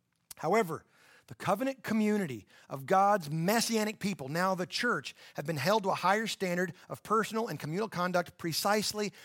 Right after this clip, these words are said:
because we are his, and we resemble and we reflect his righteousness. And so, we do not merely respond to our physical appetites and then try to justify it, declare it righteous. No, we've been set free from being mastered by those appetites.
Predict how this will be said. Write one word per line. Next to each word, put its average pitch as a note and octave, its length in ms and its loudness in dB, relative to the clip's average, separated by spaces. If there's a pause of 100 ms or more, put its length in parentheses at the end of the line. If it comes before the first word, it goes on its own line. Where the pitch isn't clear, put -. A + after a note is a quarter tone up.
(120)
because F#3+ 380 -2
we F#3+ 140 -4
are F#3 120 0
his, G#3 580 -4 (220)
and F#3 120 -4
we G3 100 -2
resemble G3+ 520 -2
and F#3+ 140 -6
we G3 140 -4
reflect F#3+ 420 -2 (180)
his A3 500 0
righteousness. C#3+ 760 -2
And D#3 100 -6
so, F3 300 2 (480)
we F#3+ 100 -4
do G#3 60 0
not B3 300 2
merely A3 540 4
respond G3 680 0
to G#3 80 0
our G#3+ 140 2
physical G3 480 -4
appetites D#3 560 0
and E3 100 -4
then F#3 100 -4
try F#3+ 140 -4
to A3+ 80 -4
justify D#3 720 -2
it, F3+ 120 -2 (160)
declare D#3+ 300 -2
it A3 80 -6
righteous. C#3 440 -2
No, C#3+ 260 -4 (240)
we've F#3 160 -4
been G3+ 160 4
set G3+ 340 2
free A3 320 -2
from F#3 200 -2
being F3 340 -2
mastered A3+ 580 0 (220)
by E3 100 2
those E3 180 -2
appetites. D3 680 -4